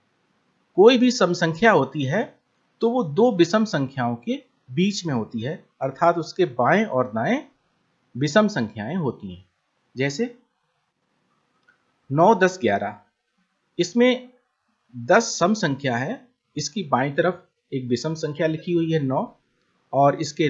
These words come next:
दाहिने तरफ भी एक विषम संख्या लिखी हुई है ग्यारह। ज़ीरो के केस में क्या होता है देखते हैं।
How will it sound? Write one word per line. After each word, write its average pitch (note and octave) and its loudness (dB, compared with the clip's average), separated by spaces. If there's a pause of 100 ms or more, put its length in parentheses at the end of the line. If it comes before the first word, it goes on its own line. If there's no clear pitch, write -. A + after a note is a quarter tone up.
दाहिने D3 4
तरफ D#3 0
भी C3 -12
एक G3+ -4 (400)
विषम D3+ 0
संख्या B2 -6
लिखी G#2+ -8
हुई A2 -8
है F3 -4
ग्यारह। F2+ -12 (1000)
ज़ीरो F3+ 0
के B3+ 2
केस A3 -2
में G#3+ -2
क्या F#3+ 2
होता F#3 0
है F3 0
देखते D3 -8
हैं। A#3 -6